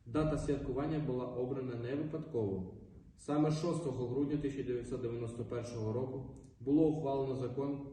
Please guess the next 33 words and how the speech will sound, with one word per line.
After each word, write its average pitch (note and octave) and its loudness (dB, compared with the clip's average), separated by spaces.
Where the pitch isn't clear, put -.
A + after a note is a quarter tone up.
про C3 0
Збройні B2+ 0
Сили C3 2
України. A2+ 0
Це F#3 4
свято E3 2
завжди C#3+ 4
відзначалося C#3 -2
з A2+ -2
гордістю B2+ -2
та C3 -2
пошаною. A2 -2
Але D3 6
у - 4
дві C3 -4
тисячі D3 2
двадцять C3 -2
другому B2+ 0
році, C#3 0
під C3 -4
час D3+ 2
повномасштабної C3 0
війни, B2+ 0
його C3 4
важливість E3 4
зросла C3 -2
ще D3+ 0
більше. A#2 -2
З A2+ -2
С C#3+ 6
У — F#3 8
це D#3 2
меч C#3+ 6